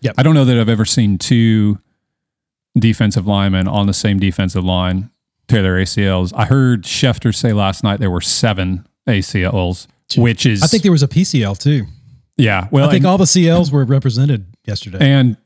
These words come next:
Speaker 2: to,
Speaker 3: Was
Speaker 2: I mean,
Speaker 3: M C L
Speaker 1: Monday.
Speaker 3: too?
Speaker 2: to one up
Speaker 3: Shit.
Speaker 2: that, Cortland Sutton <sighs> tore up his, uh, A C L and M C L.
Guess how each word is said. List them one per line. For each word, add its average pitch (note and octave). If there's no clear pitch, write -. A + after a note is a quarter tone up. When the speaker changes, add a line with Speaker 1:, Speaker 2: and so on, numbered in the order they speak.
Speaker 2:
to, -
Speaker 3:
Was A#2+
Speaker 2:
I -
mean, D3
Speaker 3:
M D#3+
C D#3
L C3
Speaker 1:
Monday. B2+
Speaker 3:
too? E3
Speaker 2:
to -
one C3+
up C#3
Speaker 3:
Shit. C#3
Speaker 2:
that, A#2+
Cortland B2+
Sutton B2
<sighs> -
tore A2
up G#2+
his, G#2
uh, G2
A G#2+
C G2
L F#2
and G2+
M G2
C G2+
L. F#2